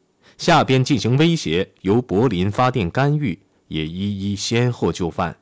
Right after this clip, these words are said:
在巴伐利亚夺权当天，希特勒飞赴慕尼黑，受到了盛大的欢迎。他趾高气昂地说：“在德国，最贴我心的城市就是慕尼黑。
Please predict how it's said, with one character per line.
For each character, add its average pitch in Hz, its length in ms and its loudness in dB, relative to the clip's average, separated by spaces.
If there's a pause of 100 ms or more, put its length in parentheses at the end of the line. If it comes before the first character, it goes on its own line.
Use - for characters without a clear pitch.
(1200)
在 95 220 0
巴 110 160 2
伐 110 140 0
利 113 80 0
亚 104 180 2
夺 95 180 0
权 95 220 -4
当 101 180 0
天， 120 280 -2 (100)
希 - 240 -2
特 143 100 -2
勒 131 200 2
飞 110 180 0
赴 101 160 -4
慕 101 140 0
尼 85 160 -2
黑， 120 260 -2 (120)
受 107 280 0
到 95 140 2
了 87 100 0
盛 139 400 2
大 98 240 2
的 82 100 -8
欢 98 240 -2
迎。 80 280 -4 (440)
他 95 160 0
趾 85 200 -6
高 110 180 2
气 110 160 -2
昂 82 180 -2
地 92 120 -4
说 90 280 -4 (540)
：“在 82 160 -4
德 117 240 2
国， 57 320 -8 (480)
最 131 180 2
贴 170 220 2
我 117 160 2
心 185 160 0
的 156 80 2
城 104 180 -2
市 92 320 0
就 95 220 -2
是 - 100 -6
慕 104 140 -2
尼 95 140 0
黑。 143 340 -2